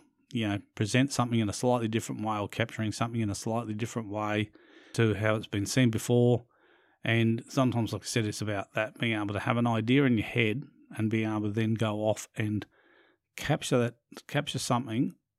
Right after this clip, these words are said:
that then is that idea that you had. So basically, you know, the, the image that you can see,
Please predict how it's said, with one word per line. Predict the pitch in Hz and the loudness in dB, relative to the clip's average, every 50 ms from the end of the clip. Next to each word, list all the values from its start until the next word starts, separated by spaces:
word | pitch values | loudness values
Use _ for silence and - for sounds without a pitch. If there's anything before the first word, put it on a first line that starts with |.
| _ - - | _ -12 -6
that | 135 117 104 - _ | -6 -6 -6 -6 _
then | - 123 120 117 117 117 117 110 104 - _ _ _ _ _ _ _ _ _ _ _ | -6 -4 -2 0 2 2 2 2 0 -4 _ _ _ _ _ _ _ _ _ _ _
is | - 127 120 107 | 2 2 2 4
that | 110 113 104 | 2 2 2
idea | 107 107 104 101 107 110 107 | 2 2 2 2 2 2 0
that | 101 113 | 0 -2
you | 113 101 | -4 -6
had. | - - 123 110 101 95 90 - | -6 -6 -6 -6 -6 -6 -10 -10
So | - - 104 | -8 -8 -6
basically, | 98 107 107 113 113 - 127 113 107 | -4 -2 -2 -2 -2 -2 -4 -2 -2
you | 107 107 110 | -2 -2 -2
know, | 107 107 107 104 | -4 -2 -2 -4
the, | 101 101 - - - | -4 -6 -8 -10 -8
the | - 117 113 | -4 0 4
image | 120 131 131 113 - | 6 6 6 6 4
that | 131 - - | 0 0 0
you | 120 113 | -4 -6
can | - - 131 | -4 -4 -4
see, | - - - 165 160 156 147 139 | -2 0 2 4 6 6 6 6